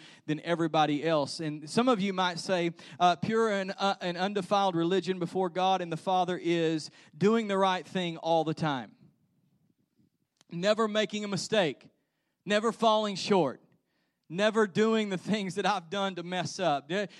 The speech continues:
you know, that, that's pure. That's, that's really, you look at people's lives and you think, "Man, they, they've got it all together. They've never messed up. They've, they really have figured out what religion is all about." But here James is, and I love this because he says, "Pure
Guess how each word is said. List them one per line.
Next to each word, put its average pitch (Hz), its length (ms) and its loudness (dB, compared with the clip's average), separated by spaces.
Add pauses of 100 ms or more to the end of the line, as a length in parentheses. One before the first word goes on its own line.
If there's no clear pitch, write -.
you 208 120 -2
know, 202 120 4
that, 202 260 2
that's 240 320 2
pure. 208 380 2
That's, 233 320 4
that's 233 260 0
really, 202 300 2 (180)
you 220 140 2
look 254 240 2
at - 100 -2
people's 208 380 2
lives 214 420 4
and 180 80 -6
you 180 120 2
think, 196 200 -4
"Man, 202 240 -2
they, 202 320 0
they've 208 220 0
got 214 160 2
it 190 100 0
all 208 280 4
together. 196 420 0
They've 180 260 -2
never 190 280 -4
messed 190 340 -6
up. 180 180 0
They've, 175 240 -2 (240)
they 202 180 0
really 190 520 2
have 175 300 -2
figured 175 400 -6
out 170 260 0
what 160 220 -2
religion 151 360 -4
is 139 160 -8
all 147 140 -2
about." 139 320 -2
But 139 120 -10
here 196 300 -4 (280)
James 185 480 -6
is, 143 240 -4
and 143 80 -6
I 147 60 0
love 165 340 -2
this 147 240 -4
because 143 280 -8
he 151 80 -6
says, 156 280 -8
"Pure 226 540 2